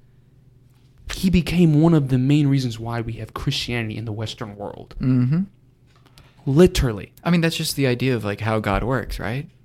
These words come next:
Speaker 2: He, he doesn't want there to be this, like, easy, logical explanation.
Speaker 1: He doesn't want you to do it alone.
Speaker 2: Yeah. It's just through him, right? He, that's why it's all these people who you don't expect, 'cause you're like,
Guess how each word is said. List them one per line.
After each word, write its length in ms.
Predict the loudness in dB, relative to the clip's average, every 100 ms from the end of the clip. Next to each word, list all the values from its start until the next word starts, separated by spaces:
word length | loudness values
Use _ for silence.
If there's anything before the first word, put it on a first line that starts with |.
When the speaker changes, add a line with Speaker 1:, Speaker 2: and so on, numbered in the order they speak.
| _
Speaker 2:
He, 280 | -8 -8 -12 _
he 180 | -6 0
doesn't 420 | 2 4 2 -2
want 300 | -2 -2 0
there 160 | -2
to 100 | -2
be 340 | -4 -4 0 0
this, 360 | 0 -4 -6
like, 300 | -6 -6 -10 -20 _ _ _ _ _
easy, 500 | -10 -6 -4 -2 -2
logical 680 | -2 -2 0 0 -2 -4 -4
explanation. 720 | -4 -4 -4 -4 -6 -8 -12 -2
Speaker 1:
He 60 | 2
doesn't 140 | 4
want 120 | 4
you 60 | 2
to 60 |
do 120 | 0 -2
it 40 |
alone. 340 | -2 -6 -8 -14 _ _ _
Speaker 2:
Yeah. 220 | 0 0 -4 _ _
It's 160 | -4 -2
just 280 | -2 -4 -8
through 260 | 0 2
him, 480 | 2 0 -2 -6 -16 -4
right? 300 | -2 -2 -6 -12
He, 220 | -10 -6
that's 240 | -4 -4 0
why 340 | 4 6 6
it's 220 | 2 -2
all 140 | -2 -2
these 140 | -4
people 220 | -6 -6
who 60 | -6
you 100 | -4
don't 180 | -4 -6
expect, 260 | -4 -6 -4
'cause 40 |
you're 100 | -4
like, 160 | -4